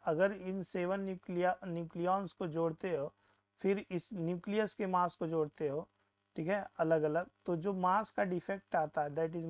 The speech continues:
mass defect, वो ज़ीरो पॉइंट ज़ीरो फ़ोर टू U यहाँ से आ जा रहा है। ठीक है, mass of lithium nucleus is less than the mass of nucleons, मतलब अलग-अलग प्रोटॉन न्यूट्रॉन को जोड़ते हो, ये प्रोटॉन है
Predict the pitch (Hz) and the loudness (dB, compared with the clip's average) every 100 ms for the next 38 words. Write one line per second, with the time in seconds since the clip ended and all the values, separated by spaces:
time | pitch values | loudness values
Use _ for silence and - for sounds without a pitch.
0 | 165 170 151 147 143 151 - - 165 165 | 0 0 0 -6 -4 -6 -8 -10 -6 -4
1 | 156 156 185 208 202 180 165 185 _ _ | -4 -2 2 2 2 0 -2 -6 _ _
2 | _ _ _ - 247 143 139 160 190 170 | _ _ _ -14 -10 -8 -4 -2 0 0
3 | 170 175 - 180 196 214 202 - - 202 | -2 -4 -6 -2 -2 -2 -6 -8 -6 -4
4 | 214 - _ 185 196 190 151 165 156 202 | -6 -10 _ -4 0 0 0 -2 -4 -4
5 | 156 147 143 139 143 147 180 220 - _ | 0 0 0 -2 -2 -4 -6 -8 -10 _
6 | _ _ _ 147 147 180 220 202 190 214 | _ _ _ -2 4 4 4 4 4 4
7 | - - - 160 165 180 185 180 165 180 | -2 -18 -10 -4 -2 -2 -2 -4 -4 -4
8 | 175 180 185 - - 151 156 180 170 170 | 0 0 0 -6 -6 -4 -4 -6 -4 2
9 | 202 185 175 190 185 175 170 165 - 180 | 2 2 -2 -2 -2 0 2 2 2 0
10 | - 160 156 170 - 220 175 135 - _ | 0 -4 -4 -4 -4 -2 -2 -4 -12 _
11 | _ _ - 165 202 196 180 202 220 220 | _ _ -2 2 4 6 8 8 8 4
12 | 220 202 190 190 196 196 190 180 190 185 | 0 0 2 4 4 4 -2 2 2 2
13 | 175 165 160 151 165 165 175 180 180 170 | 0 0 0 0 -2 0 0 -2 -2 0
14 | 185 190 185 185 | 2 2 0 -4